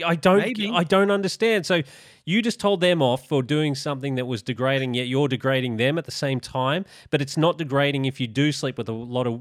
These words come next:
Speaker 1: men. It's actually empowering. So, but therefore, them calling you out for it is degra-, I'm so confused. I don't understand the rules, Taylor.
Speaker 2: Also, her joke there at the start. What did she say right at the start of that?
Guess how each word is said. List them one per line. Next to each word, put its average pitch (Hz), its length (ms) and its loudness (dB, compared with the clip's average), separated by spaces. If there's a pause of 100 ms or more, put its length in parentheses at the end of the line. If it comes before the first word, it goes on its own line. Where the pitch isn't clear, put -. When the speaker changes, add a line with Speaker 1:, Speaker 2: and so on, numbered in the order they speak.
(160)
Speaker 1:
men. 117 300 -2
It's 131 220 -6
actually 139 320 -2
empowering. 110 560 -4
So, 117 180 -4
but 117 380 -6 (440)
therefore, 131 500 -2
them 123 220 0
calling 123 380 -4
you 110 180 -2
out 135 280 -2 (680)
for 139 280 2
it 143 120 -8 (400)
is 151 220 -4
degra-, 156 280 -6 (380)
I'm 156 160 2
so - 300 2
confused. 151 540 -2
I 139 100 4
don't 160 320 2
understand 135 560 -2
the 120 80 -2
rules, 170 400 -2
Taylor. 104 460 -4 (540)
Speaker 2:
Also, 165 520 -4
her 156 200 -2
joke 196 420 -6
there 160 120 -2
at 139 120 -6
the 143 40 -12
start. 131 360 -8
What 214 100 -4
did 269 140 -8
she 247 120 -6
say 202 240 -4
right 180 160 -2
at 165 80 -12
the 165 60 -12
start 156 280 -6
of 160 40 -10
that? 214 220 -6